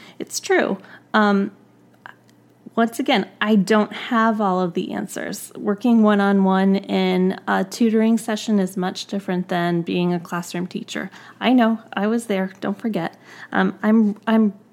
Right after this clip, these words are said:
gonna reiterate that the point of this, um, message today is to talk to our pre-service teachers, our novice teachers, and let them know, "Ew, some of these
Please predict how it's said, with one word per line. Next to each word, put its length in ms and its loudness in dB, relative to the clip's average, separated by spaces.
gonna 220 2
reiterate 640 0
that 160 -4
the 80 0
point 400 2
of 180 0
this, 380 -2
um, 400 2
message 560 2
today 480 -2
is 180 0
to 400 0
talk 560 -4
to 360 2
our 300 0
pre-service 680 -2
teachers, 680 -2
our 140 2
novice 460 0
teachers, 560 -4
and 180 2
let 200 -2
them 140 2
know, 360 2
"Ew, 380 0
some 260 0
of 160 2
these 400 0